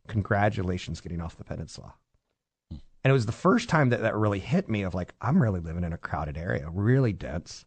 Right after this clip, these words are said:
and it has really changed a lot in the last ten years. Um, in the last twenty, in the last thirty, in the last forty, in the last fifty. Like, every ten years, real estate does change. Um, I think that's worthy of note. But you told me something that was kind of beautiful.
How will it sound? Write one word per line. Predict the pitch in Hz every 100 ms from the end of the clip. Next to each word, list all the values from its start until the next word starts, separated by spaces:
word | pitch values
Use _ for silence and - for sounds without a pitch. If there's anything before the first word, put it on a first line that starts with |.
| _ _ -
and | 107
it | 110
has | 95 95 143 113
really | 92 98
changed | 104 80 80 -
a |
lot | 80 78
in | 87
the | 85
last | 82 -
ten | 85 76
years. | 92 - - - - _ _ _ _ _ _ _ -
Um, | 82 80 78 - -
in | 92
the |
last | 95 90
twenty, | 104 92
in | 95
the | 80
last | -
thirty, | 82 87
in |
the | 78
last | -
forty, | - 85
in | 76
the |
last | 76 -
fifty. | 85 -
Like, | 107
every | 127 143
ten | - 127
years, | 123 - -
real | 101 98
estate | 107 123 90
does | 90 131
change. | - 71 67 - _ _ _ _ _ _ _ _
Um, | 87 87 85 82 78 76
I | 101
think | 101
that's | 110 101
worthy | 98 95
of | 90 80
note. | 92 95 98 _ _ _
But | 143 120 - -
you | 139 220
told | - 196
me | 113
something | 113 104
that | 95
was | 90
kind | - 90
of | 80
beautiful. | 82 87 - 80